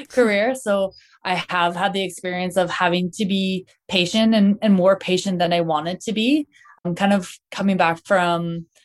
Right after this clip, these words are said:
a broken collarbone. Our rule was you have to wait one day after you feel ready to progress to the next step, to progress to the next step, because there's nothing that is harder mentally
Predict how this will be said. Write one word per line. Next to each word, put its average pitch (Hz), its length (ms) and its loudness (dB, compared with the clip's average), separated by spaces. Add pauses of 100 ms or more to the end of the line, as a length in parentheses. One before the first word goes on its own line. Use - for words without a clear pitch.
(260)
a 240 80 2
broken 220 340 4
collarbone. 190 720 4
Our 185 520 2
rule 196 460 0
was 170 440 0
you 202 140 -2
have 190 140 -2
to 226 100 -2
wait 190 380 -4
one 185 500 2
day 175 540 4 (560)
after 190 240 0
you 196 140 4
feel 180 260 2
ready 170 240 2
to 202 120 -6
progress 185 400 -2
to 190 60 -10
the 180 80 0
next 180 240 -4
step, 190 320 -2
to 185 240 -2
progress 180 380 0
to 180 100 -4
the 170 100 2
next 165 220 -4
step, 180 240 -2 (140)
because 185 420 0 (300)
there's 185 180 2
nothing 190 420 2
that 190 120 4
is 190 140 2
harder 175 680 0 (240)
mentally 214 720 2